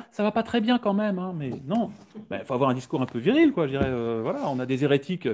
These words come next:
Autrefois, les hérétiques, euh, ben voilà, on les envoyait au bûcher. Bon.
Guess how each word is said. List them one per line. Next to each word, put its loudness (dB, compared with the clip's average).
Autrefois, -4
les 0
hérétiques, -8
euh, -10
ben -10
voilà, -4
on -6
les -12
envoyait -4
au -2
bûcher. -6
Bon. -12